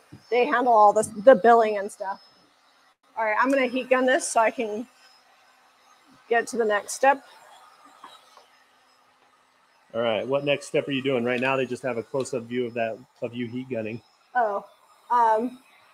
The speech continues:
Speaker 1: I'm gonna put the sea green on here, or the ocean milk paint.
Speaker 2: Mm-hmm.
Speaker 1: So we get asked a lot, "What's the difference between milk paint and farmhouse finishes?" Farmhouse finishes does not chip as much or crack as much.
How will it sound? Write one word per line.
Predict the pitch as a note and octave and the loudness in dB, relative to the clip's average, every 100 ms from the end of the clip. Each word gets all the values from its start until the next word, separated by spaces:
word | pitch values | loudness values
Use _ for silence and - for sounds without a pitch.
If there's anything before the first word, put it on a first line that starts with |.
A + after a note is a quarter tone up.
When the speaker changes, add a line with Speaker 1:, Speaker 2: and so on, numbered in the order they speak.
| _ | _
Speaker 1:
I'm | - A#3 B3+ | 2 4 4
gonna | B3 A#3 A3 | 2 0 -2
put | G#3+ G3+ | -4 -2
the | A3+ G3+ G3+ G3 G3+ - - - - - _ - | 0 2 2 -2 -4 -12 -20 -20 -20 -20 _ -14
sea | B3+ A#3 | -8 -6
green | F#3 G#3 G#3+ A3 | -4 -2 0 0
on | A3 E3+ | 0 0
here, | A3+ A3+ A#3 | -2 -2 -2
or | F#3+ | -2
the | F3+ F3 | -4 0
ocean | G#3+ - - A3 C4+ - _ _ _ _ _ _ _ _ _ - | 0 0 -2 0 -4 -8 _ _ _ _ _ _ _ _ _ -10
milk | G#3 - | -10 -4
paint. | A3 A#3 - _ _ _ _ _ _ _ _ _ - - - - | -4 -4 -10 _ _ _ _ _ _ _ _ _ -20 -20 -20 -18
Speaker 2:
Mm-hmm. | A2 A2 | -14 -8
Speaker 1:
So | - | 0
we | C#4+ | 8
get | D4 | 10
asked | C#4 C#4 | 10 8
a | D4 | 8
lot, | C4 B3 | 8 8
"What's | C4 | 6
the | D4 | 2
difference | E4+ E4+ | -2 0
between | C#4 B3 | 0 0
milk | B3+ - | 0 0
paint | C#4 A#3 | 0 2
and | |
farmhouse | B3+ A#3+ C#4+ C4 | 2 2 0 -2
finishes?" | C#4+ C#4 C#4 C#4 - _ _ | 0 0 0 -2 -4 _ _
Farmhouse | C#4+ D#4+ G4 F4+ | 6 6 6 2
finishes | F4 E4+ E4 E4 | 0 -2 -2 -2
does | C4+ C4+ | 0 0
not | B3+ A#3 | 2 2
chip | - C4+ C4+ | 2 0 0
as | B3 | -2
much | A#3+ B3 - | 0 0 0
or | A3 A#3 | -2 -2
crack | - A#3 C4+ - | 4 4 4 -2
as | B3 | -6
much. | B3 B3 - - | -2 -4 -4 -12